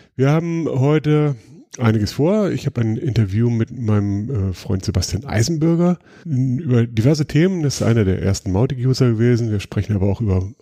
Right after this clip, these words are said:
HubSpot-Integration. Wir sprechen über sein Projekt namens Need Me und generell über, ähm,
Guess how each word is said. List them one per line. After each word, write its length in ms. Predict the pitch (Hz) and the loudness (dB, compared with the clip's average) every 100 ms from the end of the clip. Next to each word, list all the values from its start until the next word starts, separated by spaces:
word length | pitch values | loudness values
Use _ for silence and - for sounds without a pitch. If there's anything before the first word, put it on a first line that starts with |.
| - | -2
HubSpot-Integration. 1200 | 175 - 147 139 135 123 123 - 127 127 127 110 | -2 0 -2 0 0 2 2 0 0 2 0 -4
Wir 80 | 98 | -8
sprechen 300 | - 107 104 | -4 -2 0
über 160 | 107 | 0
sein 220 | 95 98 90 | 0 0 -2
Projekt 300 | - 92 92 | -6 -4 -4
namens 240 | 92 - | -6 -2
Need 220 | 110 139 | 0 0
Me 280 | 143 143 143 _ - - - - - | 0 0 -2 _ -20 -20 -20 -20 -4
und 340 | 123 107 104 | 0 0 2
generell 400 | 98 92 98 92 | 2 2 4 2
über, 500 | - 95 90 90 117 | 0 0 0 0 -4
ähm, 340 | 156 87 82 | -4 -4 -4